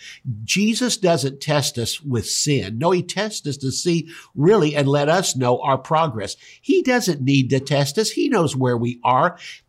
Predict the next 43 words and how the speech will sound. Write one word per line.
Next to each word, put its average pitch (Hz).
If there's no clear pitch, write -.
He 190
does 170
it 214
for 175
our 165
benefit. 151
And 127
Jesus 214
tests -
Philip 196
in 113
this 117
case 135
to 131
really 139
let 147
Philip 180
understand 156
where 139
he 143
was. 139
Oftentimes 139
we 180
fail 208
the 131
test. -
There's 117
times 131
when 131
Jesus 143
would 160
come 160
to 160
his 156
disciples, 156
that's 147
a -
question, 170
they 190
would 220
just 123
fall 123
apart. 165